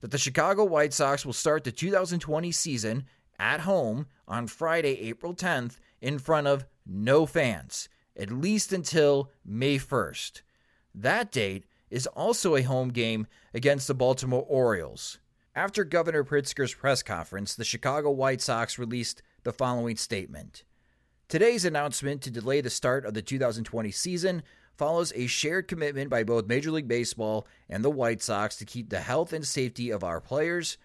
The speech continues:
staff, employees, and fans as our top priority.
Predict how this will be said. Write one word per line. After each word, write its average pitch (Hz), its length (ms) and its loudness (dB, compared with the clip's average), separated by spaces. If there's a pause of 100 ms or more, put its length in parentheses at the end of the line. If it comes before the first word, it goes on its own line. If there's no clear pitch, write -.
(160)
staff, 127 520 -2 (200)
employees, 135 800 0
and 104 180 -4
fans 113 440 -4
as 104 200 -6
our 101 260 -4
top 117 360 -4
priority. 107 640 -2